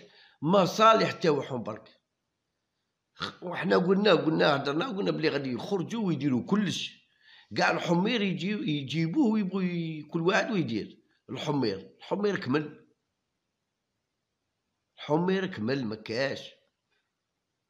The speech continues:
لافا. ها جات ضربة القضية. أي كاينة ضربة قضية. ولاعبين دايرين بيجيبوا جوار فلان، يديروا في ال-، يديروا في الحملة.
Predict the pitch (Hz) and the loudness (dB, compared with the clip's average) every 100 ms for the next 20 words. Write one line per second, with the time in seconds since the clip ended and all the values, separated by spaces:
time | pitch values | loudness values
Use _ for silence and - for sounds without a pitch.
0 | _ 110 151 160 165 117 98 - _ _ | _ 2 2 2 0 -4 -6 -20 _ _
1 | _ _ _ _ _ _ _ _ _ _ | _ _ _ _ _ _ _ _ _ _
2 | _ _ _ _ _ _ _ _ _ _ | _ _ _ _ _ _ _ _ _ _
3 | _ _ _ _ _ 131 143 160 143 151 | _ _ _ _ _ -4 0 -2 0 0
4 | 151 135 156 156 147 123 - - _ _ | 0 0 0 0 0 -2 -6 -16 _ _
5 | _ _ _ _ _ _ _ _ _ 113 | _ _ _ _ _ _ _ _ _ -10
6 | - 160 180 156 135 120 113 107 92 - | -2 0 4 2 2 -2 -2 -2 -6 -12
7 | - _ _ _ _ _ _ _ _ _ | -18 _ _ _ _ _ _ _ _ _
8 | _ _ _ _ _ _ _ _ _ _ | _ _ _ _ _ _ _ _ _ _
9 | _ _ _ _ _ _ 113 120 120 127 | _ _ _ _ _ _ -4 -2 -2 -2
10 | 123 120 123 117 120 123 113 - - _ | -4 -2 -2 -2 -2 -4 -8 -20 -20 _
11 | 123 110 120 123 113 120 135 110 127 143 | -6 -4 -4 -4 -4 -2 -2 -4 -4 -2
12 | 117 110 135 110 127 139 120 131 131 143 | -4 -4 -6 -6 -6 -6 -2 -2 -2 -6
13 | 131 156 139 90 - | -6 -4 -2 -4 -8